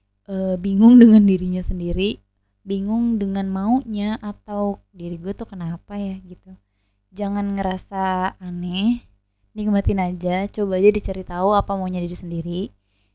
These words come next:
Kalaupun orang-orang sekitar kalian nggak ngerti apa yang mau kali-, apa yang kalian mau, ya udah, nggak usah expect orang lain ngerti, udah diri sendiri aja lah.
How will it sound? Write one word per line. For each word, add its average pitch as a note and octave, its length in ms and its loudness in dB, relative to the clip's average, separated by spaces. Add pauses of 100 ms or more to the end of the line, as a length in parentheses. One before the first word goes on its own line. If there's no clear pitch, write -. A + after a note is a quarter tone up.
(180)
Kalaupun A3 380 4
orang-orang G#3+ 420 10
sekitar G3+ 300 -6
kalian F#3+ 320 -2
nggak F#3 180 -4
ngerti G#3+ 300 -6 (120)
apa G#3 220 -8
yang G3 140 -2
mau F#3 260 -2
kali-, F3 300 -10 (160)
apa G3+ 320 -8
yang G#3+ 340 -6 (460)
kalian F#3 320 -2
mau, F3 320 0 (160)
ya F#3 160 2
udah, A3 340 -4
nggak F3+ 160 4
usah F3+ 240 0
expect - 300 -2
orang F3+ 240 0
lain F3 180 -4
ngerti, A#3 300 -12
udah A#3+ 160 -2
diri G3 180 2
sendiri D#3+ 300 -8
aja F#3 120 -6 (120)
lah. - 40 -20